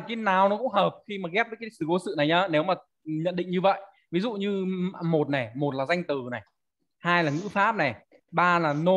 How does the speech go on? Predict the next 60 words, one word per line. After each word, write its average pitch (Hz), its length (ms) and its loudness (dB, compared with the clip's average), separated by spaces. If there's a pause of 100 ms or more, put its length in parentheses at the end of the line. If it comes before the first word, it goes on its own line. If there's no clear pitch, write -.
(140)
cũng 202 160 -14
có 202 120 -6
thể 269 180 4
đi 151 120 -2
kèm 139 180 2
cái 156 60 -2
này, 135 220 2 (280)
và 131 100 -2
bốn 147 240 2
là 233 60 4
danh 196 180 4
từ 160 100 0
cũng 156 100 -8
có 220 60 -6
thể 156 80 -2
đi 147 180 -2
kèm. 139 200 2 (380)
Như 180 120 0
vậy 175 160 2
là 139 240 -2 (400)
không 208 260 2 (400)
dùng 156 240 -2
như 165 100 -4
vậy 165 140 0
được. 143 180 -2
Thực 156 60 -4
ra 165 100 2
cái 170 120 -16
câu 185 160 4
này 143 240 4
ấy, 147 260 0 (280)
câu 175 140 4
này 160 200 2
nếu 147 120 0
mà 170 100 -2
phân 180 180 0
tích 240 180 0 (120)
thì 135 240 -4 (240)
nó 156 100 -2
lâu, 175 420 6
nó 175 60 2
lằng 147 280 0
xì 139 100 -14
lằng 123 200 -2
nhằng 120 220 -4
lắm. 120 180 0 (400)
Câu 175 100 4
này 143 120 4
dịch 135 160 -2
nghĩa 202 240 0
cho 208 60 0
nó 180 60 2
nhanh 180 360 0
đúng 151 100 0
không 170 100 -2
nhỉ? 147 160 0 (520)
Đó 143 100 -4
là 175 80 0
gì 160 160 -2
đây? 160 240 2